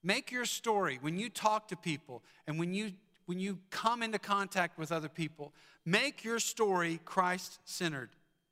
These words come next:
Share Christ. Some of you may be afraid to talk to people about God.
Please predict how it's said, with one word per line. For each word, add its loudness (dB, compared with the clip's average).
Share 0
Christ. -2
Some 2
of 2
you 0
may 2
be 2
afraid 2
to -14
talk 0
to -14
people -4
about 2
God. 2